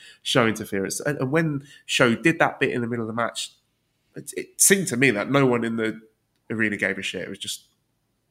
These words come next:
you could have heard a pin drop in there. I don't think they liked it. I mean, w-, when there's something shocking or heelish, you usually hear, e-, even with the cla-,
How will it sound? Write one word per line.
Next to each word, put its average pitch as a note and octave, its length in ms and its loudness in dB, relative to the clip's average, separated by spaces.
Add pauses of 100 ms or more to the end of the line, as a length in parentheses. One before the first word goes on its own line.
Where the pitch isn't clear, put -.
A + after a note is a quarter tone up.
(240)
you B2+ 80 -14
could - 140 -4
have A#2 200 -6
heard C3+ 140 -4
a C3+ 40 -4
pin D3 240 -4
drop A2 220 -4
in F#2+ 120 -8
there. F#2 220 -8 (240)
I - 100 2
don't A2 160 0
think G2 160 -6
they F#2 100 -8
liked G2 300 -4
it. D#3+ 260 -2 (320)
I C#3+ 40 -10
mean, C#3+ 180 0
w-, D3 140 -4
when D3 400 0
there's B2 220 0
something A#2 380 -2 (240)
shocking - 500 0
or G2+ 120 -2
heelish, G#2 540 0
you F3+ 140 -4
usually G#3 480 4
hear, C3 440 -2 (480)
e-, D#3 40 6
even G#3+ 380 2
with B2+ 120 2
the - 60 -4
cla-, - 240 -4